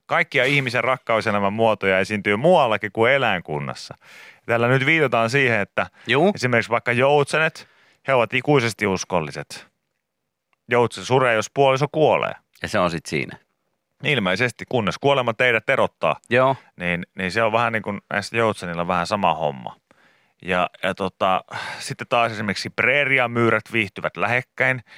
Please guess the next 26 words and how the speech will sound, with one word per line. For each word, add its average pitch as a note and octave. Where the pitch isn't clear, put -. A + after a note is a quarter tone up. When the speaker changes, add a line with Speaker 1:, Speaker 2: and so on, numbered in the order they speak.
Speaker 1:
Eläimet A2
eivät F#2+
tietoisesti A#2
ajattele F#2+
geeneissä G2
kulkeutumista F#2
seuraaviin F#2+
sukupolviin, G2+
sikäli C3
kun G#2
tiedämme, A#2+
joutsenet G#2+
ja F#2+
hanhet A2
tuntevat F2+
puolisoon F#2+
kohtaan F2+
aitoa G#2+
tunteiden E2
paloa. D#2+
Sama F3+
pätee C3
myös C#3+
ainakin D#3
pohjoisamerikkalaisiin B2
preeriamyyriin, D#2+